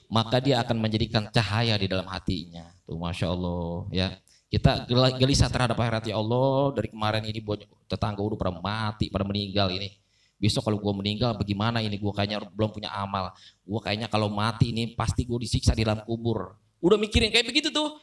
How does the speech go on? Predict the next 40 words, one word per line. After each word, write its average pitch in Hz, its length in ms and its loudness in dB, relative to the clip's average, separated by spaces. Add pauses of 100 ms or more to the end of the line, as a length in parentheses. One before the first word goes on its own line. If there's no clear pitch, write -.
(100)
Nah, 139 160 0
itu 185 160 -2
nurun 185 480 0
fil 147 160 2
qalbi. 123 560 0
Udah 143 320 2
ada 151 80 4 (520)
detek-detek, 180 720 4
greget-greget 170 720 0
cahaya 160 340 2
di 135 140 0
dalam 127 160 0
hatinya. 110 480 -2 (400)
Tuh, 90 320 -4 (400)
ya. 120 320 2 (160)
Ah, 123 120 0
besok 101 280 -4
gua 120 120 2
dikit-dikit 107 520 -2
ah, 135 80 -4 (440)
mau 90 120 -4
sholat 104 320 0
ah, 135 200 -4 (200)
gitu. - 320 -14 (560)
Ah, 123 80 2
gua 113 160 0
mau 113 240 0
coba 120 320 0
dah - 60 -4 (420)
sedekah, 113 720 0
ah, 113 80 2
gua 101 240 -2
mau 104 160 -4
belajar 110 320 2
ah, 151 160 -4
puasa 107 320 0
Senin 113 200 -4
Kamis, 127 280 -4
atau 110 160 -6
gua 113 140 -6